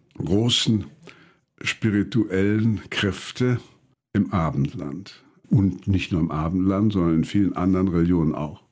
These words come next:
Die Mystik ist etwas, wo nicht, äh, aufgerechnet wird.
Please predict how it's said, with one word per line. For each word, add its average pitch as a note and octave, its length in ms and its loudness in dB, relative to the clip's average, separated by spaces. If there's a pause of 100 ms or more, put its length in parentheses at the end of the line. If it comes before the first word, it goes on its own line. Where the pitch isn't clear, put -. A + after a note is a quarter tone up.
(120)
Die C3+ 180 4
Mystik C#3+ 480 2
ist C#3 400 -2 (160)
etwas, B2+ 640 -2 (400)
wo A#2 180 4
nicht, C3 640 2
äh, A2 280 0
aufgerechnet E2 1040 -2
wird. C#2+ 420 -4